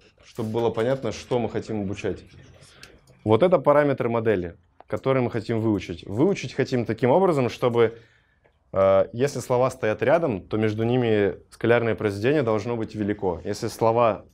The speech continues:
стоят не в контексте друг друга, то между ними скалярное произведение должно быть мало.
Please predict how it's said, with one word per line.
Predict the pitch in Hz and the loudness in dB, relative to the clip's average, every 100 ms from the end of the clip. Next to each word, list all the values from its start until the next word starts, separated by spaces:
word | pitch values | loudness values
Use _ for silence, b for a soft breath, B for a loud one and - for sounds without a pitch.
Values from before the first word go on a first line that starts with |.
| _ | _
стоят | - - 104 101 95 - | -20 -6 -2 -2 -4 -14
не | 113 110 | -6 -4
в | 107 | -2
контексте | 107 104 170 214 - | -4 -2 0 0 -2
друг | 131 131 | -2 0
друга, | 123 131 117 101 B B B | 2 2 2 0 B B B
то | - | -2
между | 117 110 | 0 0
ними | 117 170 156 | 0 0 0
скалярное | - 120 127 117 | 0 2 2 0
произведение | 110 107 104 151 | 0 -2 0 0
должно | 127 107 104 117 | 0 -2 -2 -6
быть | 117 113 | -6 -4
мало. | 107 92 82 | -4 -4 -6